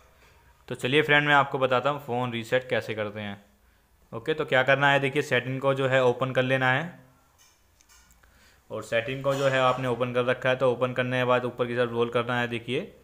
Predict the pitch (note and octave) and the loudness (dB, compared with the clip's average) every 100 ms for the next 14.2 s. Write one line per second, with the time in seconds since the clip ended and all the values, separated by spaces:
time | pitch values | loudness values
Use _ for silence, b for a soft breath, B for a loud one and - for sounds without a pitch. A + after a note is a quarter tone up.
0 | b b b _ A#2 A#2+ B2 C3 C3 C3 | b b b _ 0 2 2 2 0 2
1 | B2+ B2+ B2 - B2+ B2+ B2 A#2+ - B2+ | 4 2 0 -6 -4 -4 -4 -10 -6 -2
2 | B2+ A#2+ A#2+ A#2+ A#2+ A2+ - C#3+ F3 - | 0 0 0 2 0 -2 -2 -6 -8 -14
3 | _ _ _ _ _ - A#2 A#2+ A#2+ A#2+ | _ _ _ _ _ -8 0 2 2 2
4 | A#2+ A#2+ C3 C3 C3+ B2+ B2+ B2+ A#2+ - | 0 2 2 4 2 2 2 4 4 2
5 | B2+ B2 B2 B2 B2 B2 E3 - - b | -2 0 0 0 2 2 2 -2 -20 b
6 | b b - A#2+ A#2+ A#2 A#2 A#2+ B2+ B2 | b b -6 0 2 2 0 2 2 2
7 | C3 B2+ B2+ C3 B2+ C3 C3 B2+ B2 - | 4 4 4 -4 -2 0 4 6 4 2
8 | C3+ - - A#2 A#2+ A#2 A#2+ A#2+ A#2+ F3 | -4 -4 -8 -8 -4 -2 -2 -2 -4 -6
9 | - - - - _ _ b b b b | -12 -20 -20 -20 _ _ b b b b
10 | b A#2 A#2 A2+ - A#2 B2 C#3 C3+ C#3 | b 0 0 -2 -10 -8 0 2 2 4
11 | C3+ C3 B2+ C#3 C3 B2 A#2 B2+ A#2+ A#2+ | 4 4 -2 -2 0 0 0 -2 -2 -2
12 | A#2+ A#2 A#2+ A#2+ A2+ A2 B2+ A#2+ A#2 G#2+ | 0 2 0 -2 -6 -6 -10 -4 -2 -2
13 | A2+ A#2 A2 - A2 G#2 - - _ - | -2 -4 -6 -6 -6 -6 -10 -20 _ -12
14 | G#2+ D3 | -4 -2